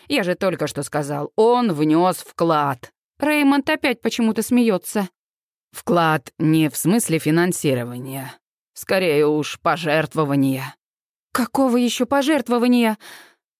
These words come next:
В глубине души я рассчитываю услышать, что именно моему отцу пришла гениальная идея, как запустить случайную идею в массовое производство. Он дал им листок, на котором они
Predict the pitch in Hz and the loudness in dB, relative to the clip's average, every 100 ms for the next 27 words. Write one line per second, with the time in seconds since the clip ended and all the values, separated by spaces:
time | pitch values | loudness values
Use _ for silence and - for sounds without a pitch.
0 | _ 247 214 262 277 285 262 277 320 330 | _ -6 -2 0 2 2 2 -2 0 2
1 | 254 254 240 311 294 262 269 254 - 302 | 2 0 0 -2 -2 0 0 0 -2 -4
2 | 302 233 - 254 254 277 294 294 330 392 | -2 -6 -4 0 2 4 6 6 4 0
3 | 453 427 269 220 214 - 349 349 226 - | 0 2 4 2 0 -2 -2 0 -2 0
4 | 240 330 - 311 202 240 240 233 247 269 | 0 0 -4 -12 -2 2 4 4 4 4
5 | 294 339 311 302 208 196 - - - 262 | 6 4 4 2 2 -2 -6 -12 -4 -2
6 | 202 196 190 220 - 262 - 240 - 240 | 0 -2 -2 -2 0 -4 0 -2 2 0
7 | 190 208 208 196 359 427 349 262 269 269 | 0 0 0 2 2 2 4 2 2 0
8 | 302 294 294 311 254 165 - 180 165 - | -2 0 0 0 0 -2 -4 -4 -6 -8
9 | - - _ _ _ _ - 175 185 220 | -20 -20 _ _ _ _ 0 2 4 2
10 | 214 175 139 151 156 160 156 156 156 - | 2 2 2 2 2 4 2 2 0 -4
11 | - 135 120 - - - _ _ _ 156 | -2 -2 -2 -8 -10 -12 _ _ _ 0
12 | 160 - 135 151 139 135 135 - 131 131 | 0 0 -2 0 2 2 0 -2 -2 0
13 | 147 180 240 | 2 2 2